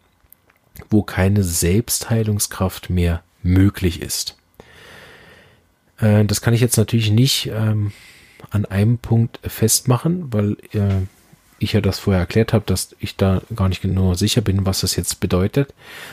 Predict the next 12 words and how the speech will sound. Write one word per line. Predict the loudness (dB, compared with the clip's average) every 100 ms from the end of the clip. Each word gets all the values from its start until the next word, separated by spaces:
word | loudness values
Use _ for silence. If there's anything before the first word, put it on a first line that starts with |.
| -2
Man | 0 2
kann | 2
aber | 2
auf | 0
der | -2 -2
anderen | 0 2
Seite | 2 2
ein | -2
paar | -2 0 2 0 -4
Themen | 0 2 0
ausgrenzen, | 0 -2 0 0 0 0 -4
die | -2 -2 -2